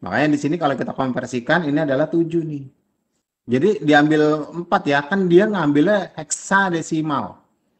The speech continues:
Ingat ya, heksadesimal. Karena ini nggak kita pakai jadinya nol. Jadi kalau kita translate di sini adalah menjadi heksadesimal nol, satu, satu, satu. Di sini adalah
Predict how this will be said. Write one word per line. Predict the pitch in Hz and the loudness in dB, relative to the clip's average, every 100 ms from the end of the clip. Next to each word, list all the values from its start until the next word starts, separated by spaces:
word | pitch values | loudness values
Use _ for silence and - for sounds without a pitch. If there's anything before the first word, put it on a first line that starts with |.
| _ _ 139 | _ _ -2
Ingat | 160 147 | -2 0
ya, | 139 | -2
heksadesimal. | 131 135 - 180 180 165 151 160 151 127 120 | 0 -4 0 2 2 2 -2 -2 -2 -2 0
Karena | 139 143 143 131 147 | 0 2 2 0 0
ini | 147 147 147 147 135 123 - | 4 6 6 6 4 -4 -6
nggak | 131 131 139 | -2 -2 0
kita | 143 135 | -2 0
pakai | 127 180 | 0 0
jadinya | 165 143 139 160 | 0 0 0 -2
nol. | 147 131 107 | -4 -4 -6
Jadi | 104 117 156 | -8 -6 -4
kalau | 143 | -4
kita | 135 135 123 | -6 -8 -8
translate | 120 117 113 170 143 | -6 -6 -6 -8 -8
di | |
sini | 120 143 147 | -6 -4 -2
adalah | 123 151 170 _ _ _ | -2 -4 -8 _ _ _
menjadi | 123 123 123 | -4 -4 -4
heksadesimal | - 123 117 117 156 131 | -4 -4 -2 -4 -6 -6
nol, | 110 117 147 180 - _ _ _ _ _ | -6 -4 -6 -8 -14 _ _ _ _ _
satu, | _ 143 147 - 180 202 _ | _ -8 -8 -8 -8 -8 _
satu, | - 127 120 131 131 151 _ | -12 -10 -10 -12 -14 -16 _
satu. | _ 110 104 - 92 _ _ _ _ _ _ _ _ | _ -14 -12 -12 -14 _ _ _ _ _ _ _ _
Di | 113 | -8
sini | 110 131 | -4 -4
adalah | 135 120 147 156 | -2 -2 -4 -10